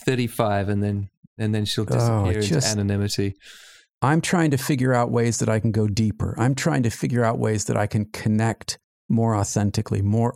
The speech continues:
Speaker 2: honestly. And then I watch this thing and, you know, "Why do you wanna be famous?"
Speaker 1: <laughs>
Speaker 2: "Because I deserve it."
Speaker 1: <laughs>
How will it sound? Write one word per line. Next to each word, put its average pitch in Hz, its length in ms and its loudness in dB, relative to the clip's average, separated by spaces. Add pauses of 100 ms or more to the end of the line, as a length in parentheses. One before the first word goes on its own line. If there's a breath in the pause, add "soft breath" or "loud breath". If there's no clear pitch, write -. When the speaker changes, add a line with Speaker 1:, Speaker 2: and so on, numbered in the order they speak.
Speaker 2:
honestly. 107 680 -2 (580)
And 107 180 2
then 120 100 2
I 123 100 2
watch 117 360 0
this 107 220 -2
thing 110 380 0
and, 92 280 -2
you 139 120 -6
know, 92 180 0
"Why 110 300 0
do 156 80 0
you 160 80 2
wanna 147 160 2
be 127 100 2
famous?" 135 480 0 (160)
Speaker 1:
<laughs> - 140 -6
Speaker 2:
"Because 131 240 0
I 123 100 2
deserve 101 460 0
it." - 220 -8 (360)
Speaker 1:
<laughs> 131 100 -10